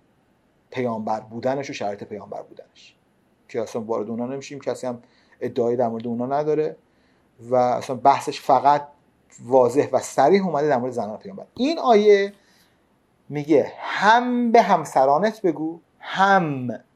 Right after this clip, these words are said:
به دخترانت بگو و هم به زنان مؤمن بگو. یعنی یه کلیتی گفته که با ترتیب، این ترتیبش هم ترتیب مهمیه که اول از خودت شروع کن. «یدنین علیهن من جلابیبهن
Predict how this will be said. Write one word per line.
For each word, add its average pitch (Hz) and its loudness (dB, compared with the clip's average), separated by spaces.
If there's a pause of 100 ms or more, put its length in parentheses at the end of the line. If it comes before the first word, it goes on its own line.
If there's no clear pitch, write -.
(100)
به 131 -2
دخترانت 135 0
بگو 147 -6 (300)
و 156 4
هم 240 2
به 254 6 (300)
زنان 131 -2
مؤمن 104 -10
بگو. - -20 (160)
یعنی 117 -16 (880)
یه 117 -16
کلیتی 135 0
گفته 170 -6
که 165 -6
با 123 -2
ترتیب، 127 -6
این 139 -14
ترتیبش 135 -4
هم 127 -4
ترتیب 120 -8 (380)
مهمیه 113 -6
که - -6
اول 110 -4
از 107 -10
خودت 120 -4
شروع 101 -16
کن. - -20 (440)
«یدنین 156 2
علیهن 151 2
من 156 -2
جلابیبهن 147 4